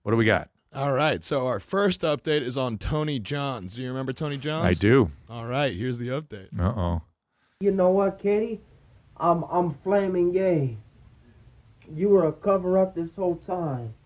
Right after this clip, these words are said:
Speaker 3: We up outta here. I'm actually gay, baby. So you know what? On to the next.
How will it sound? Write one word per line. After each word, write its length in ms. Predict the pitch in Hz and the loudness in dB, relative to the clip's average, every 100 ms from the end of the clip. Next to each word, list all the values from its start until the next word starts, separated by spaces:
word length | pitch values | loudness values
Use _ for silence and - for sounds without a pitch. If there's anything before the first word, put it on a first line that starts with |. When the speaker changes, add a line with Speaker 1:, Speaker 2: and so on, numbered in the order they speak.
| _ - - - _ - - | _ -20 -20 -20 _ -18 -8
Speaker 3:
We 220 | 170 143 | -4 -4
up 180 | 123 - | -4 -6
outta 240 | 196 190 175 | -4 0 0
here. 460 | 151 143 131 120 110 _ - _ _ _ _ _ _ _ | 0 -2 -6 -8 -14 _ -20 _ _ _ _ _ _ _
I'm 180 | 180 175 | -8 -2
actually 340 | 160 151 139 135 | -2 -2 -4 -4
gay, 340 | 139 185 165 | 2 4 4
baby. 420 | 143 165 185 190 - - - - _ - - - _ _ - | 2 0 -2 -6 -18 -20 -20 -20 _ -20 -20 -20 _ _ -4
So 60 | 156 | 0
you 160 | 156 | 2
know 200 | 185 185 | 2 2
what? 360 | 185 202 196 - | 4 4 2 -2
On 280 | 170 190 190 | 0 2 2
to 80 | 185 | 2
the 120 | 185 | 2
next. 440 | 196 190 165 - | 4 4 2 -4